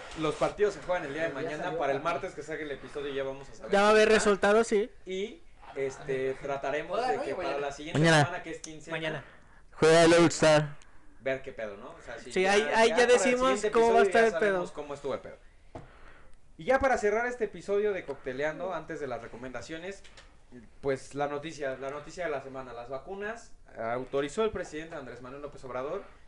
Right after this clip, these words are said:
Speaker 1: hablando un poquito de política, aquí no nos gusta mucho hablar de política.
Speaker 3: No tanto política, sino de buenas noticias
Speaker 1: De
Speaker 3: para
Speaker 1: buenas
Speaker 3: la,
Speaker 1: noticias.
Speaker 3: para esta situación.
Speaker 1: Autorizó y le encargó al <clears throat> secretario de Salud que,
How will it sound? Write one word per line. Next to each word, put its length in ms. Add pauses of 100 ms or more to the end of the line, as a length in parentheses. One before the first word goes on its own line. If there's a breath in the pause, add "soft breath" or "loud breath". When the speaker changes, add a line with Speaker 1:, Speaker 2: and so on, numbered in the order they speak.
(140 soft breath)
Speaker 1:
hablando 260
un 80
poquito 200
de 60
política, 480
aquí 200
no 140
nos 140
gusta 200
mucho 200
hablar 200
de 80
política. 360
Speaker 3:
No 140
tanto 280
política, 440
sino 160
de 80
buenas 240
noticias 460
Speaker 1:
De 40
Speaker 3:
para 180
Speaker 1:
buenas 180
Speaker 3:
la, 60
Speaker 1:
noticias. 540
Speaker 3:
para 200
esta 180
situación. 320
Speaker 1:
Autorizó 600 (160)
y 100
le 160
encargó 560
al 440
<clears throat> 200
secretario 540
de 100
Salud 320 (240)
que, 400